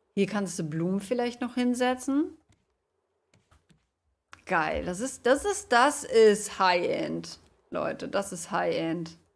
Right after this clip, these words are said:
Hier, guck, kommst du auch noch mega hin. Das ist High-End. Geil. Na, das nenne ich mal Türme.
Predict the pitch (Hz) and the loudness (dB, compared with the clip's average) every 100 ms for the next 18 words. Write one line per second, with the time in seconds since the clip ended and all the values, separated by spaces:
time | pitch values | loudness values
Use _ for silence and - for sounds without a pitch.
0 | _ _ _ - - - _ _ 180 196 | _ _ _ -20 -20 -20 _ _ -4 -2
1 | 196 202 214 214 - _ - 175 165 - | -2 -2 -6 -6 -20 _ -10 -8 -6 -6
2 | 190 208 196 190 190 185 185 185 190 _ | -4 -4 -2 -4 -2 -2 -4 -4 -8 _
3 | _ _ _ _ _ _ _ _ _ _ | _ _ _ _ _ _ _ _ _ _
4 | _ _ _ _ _ _ _ _ _ _ | _ _ _ _ _ _ _ _ _ _
5 | _ _ _ 180 208 214 - - 165 170 | _ _ _ 2 2 2 -6 -8 -8 -8
6 | - - 170 - - - - - - _ | -10 -6 -6 -6 -8 -8 -8 -10 -16 _
7 | _ _ _ _ _ _ _ _ _ _ | _ _ _ _ _ _ _ _ _ _
8 | _ _ _ _ _ _ - - _ _ | _ _ _ _ _ _ -20 -20 _ _
9 | _ _ _ _ _ _ _ _ _ _ | _ _ _ _ _ _ _ _ _ _
10 | _ _ _ _ _ _ _ - 170 143 | _ _ _ _ _ _ _ -2 0 0
11 | - - 185 - _ _ _ _ _ _ | -2 -8 -14 -20 _ _ _ _ _ _
12 | _ - 175 196 254 285 269 247 240 226 | _ -8 0 4 6 6 6 6 4 2
13 | - 226 233 185 180 | 2 4 4 4 -2